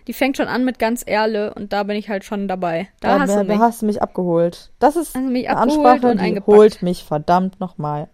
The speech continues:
Speaker 2: ab.
Speaker 1: <laughs>
Speaker 2: Ist so.
Speaker 1: Ähm, ja, vielen
Speaker 2: Facts.
Speaker 1: Dank, freuen wir uns immer sehr.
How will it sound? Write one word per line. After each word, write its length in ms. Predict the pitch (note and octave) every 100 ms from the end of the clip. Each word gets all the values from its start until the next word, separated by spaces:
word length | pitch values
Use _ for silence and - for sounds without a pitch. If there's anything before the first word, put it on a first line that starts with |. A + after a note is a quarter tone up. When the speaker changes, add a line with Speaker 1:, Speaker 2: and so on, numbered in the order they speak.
| -
Speaker 2:
ab. 260 | C3+ - - _ -
Speaker 1:
<laughs> 100 | D#4+ C#4 - - - B3+ - - - - - -
Speaker 2:
Ist 380 | - G4+ -
so. 220 | F3+ F3 F3
Speaker 1:
Ähm, 480 | B3+ B3 B3+ B3+ A#3+
ja, 180 | - G#4
vielen 240 | - D#4 B3+
Speaker 2:
Facts. 200 | D#4 D#4
Speaker 1:
Dank, 40 |
freuen 220 | - E4
wir 80 | F#4+
uns 120 | D4+ -
immer 320 | E4 D4+ C4+
sehr. 640 | A3+ C4+ F#4 D#4 E4